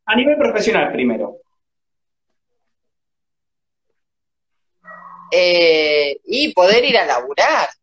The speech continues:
Speaker 2: Poder ir a, a trabajar. Eh, yo insisto con el cuarenteniendo porque a mí me ayudó mucho.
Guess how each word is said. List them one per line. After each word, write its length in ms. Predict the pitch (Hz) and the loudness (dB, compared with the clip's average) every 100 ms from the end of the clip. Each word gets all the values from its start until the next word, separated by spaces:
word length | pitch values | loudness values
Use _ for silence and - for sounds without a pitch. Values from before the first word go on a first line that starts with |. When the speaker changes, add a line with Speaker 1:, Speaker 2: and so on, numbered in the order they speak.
| _ _ _ _ _ _ _ _ _ _ _ _ _ _ _ _ _ _ _ _ _ _ _ _ - | _ _ _ _ _ _ _ _ _ _ _ _ _ _ _ _ _ _ _ _ _ _ _ _ -2
Speaker 2:
Poder 320 | 151 165 196 | 0 2 2
ir 140 | 208 | 2
a, 920 | 196 170 151 143 135 131 131 123 120 | 2 2 2 2 2 2 0 -2 -4
a 220 | 110 120 127 | -6 -12 -12
trabajar. 760 | 127 120 123 - 196 220 220 226 190 | -8 -6 -6 -2 0 2 0 -2 -6
Eh, 360 | 151 147 143 139 _ _ _ _ _ _ _ _ _ _ - _ _ _ _ _ _ _ _ _ _ _ _ _ _ _ _ _ _ _ _ _ _ _ _ _ _ _ _ _ _ _ _ _ _ | -6 -4 -6 -10 _ _ _ _ _ _ _ _ _ _ -20 _ _ _ _ _ _ _ _ _ _ _ _ _ _ _ _ _ _ _ _ _ _ _ _ _ _ _ _ _ _ _ _ _ _
yo 400 | - - 196 202 - _ _ _ _ _ _ _ | -14 -2 0 -2 -8 _ _ _ _ _ _ _
insisto 440 | 175 170 220 226 240 | -10 -8 -8 -2 0
con 120 | 208 | 2
el 160 | 180 165 | 0 0
cuarenteniendo 760 | 165 165 160 160 170 208 220 | 0 0 0 0 -2 -2 0
porque 360 | 226 185 156 151 | -2 -2 -4 -4
a 200 | - 113 | -6 -4
mí 180 | 120 170 | -2 -2
me 80 | 175 | -2
ayudó 440 | 180 226 156 165 | -2 -2 0 0
mucho. 440 | 165 175 - 143 | 0 -2 -2 -4